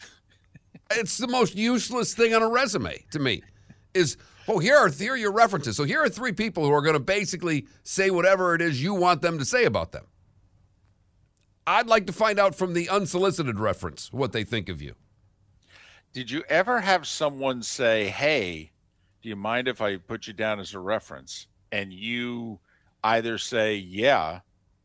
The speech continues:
Speaker 2: all right, don't put me as a reference," or you say something along the lines of, "Well, okay, but just so you know, I'm gonna tell the truth"?
Speaker 1: No. The people who have asked me, I have said,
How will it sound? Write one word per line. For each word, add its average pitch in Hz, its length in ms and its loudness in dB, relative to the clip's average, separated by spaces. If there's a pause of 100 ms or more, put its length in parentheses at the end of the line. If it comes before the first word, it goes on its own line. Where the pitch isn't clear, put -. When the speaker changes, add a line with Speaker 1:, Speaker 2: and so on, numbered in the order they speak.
(260)
Speaker 2:
all 92 140 -8
right, 90 200 -8
don't 107 200 -8
put 113 200 -10
me 92 140 -14
as 78 120 -16
a 87 40 -14
reference," 80 460 -12 (100)
or 120 600 0 (460)
you 107 180 -16
say 117 320 -4
something 113 420 -6
along 104 280 -8
the 95 80 -10
lines 98 360 -4
of, 98 200 -8
"Well, 101 160 -4
okay, 131 400 0
but 98 180 -8
just - 200 -10
so 127 80 -10
you 117 120 -6
know, 131 160 0
I'm 101 100 -6
gonna 101 160 -8
tell 98 220 -6
the 85 60 -10
truth"? 82 360 -12 (2250)
Speaker 1:
No. 113 440 2 (580)
The 95 100 -10
people 131 300 0
who 135 140 4
have 120 160 0
asked 107 360 2
me, 95 200 0
I 92 180 4
have 87 160 -2
said, 90 400 -2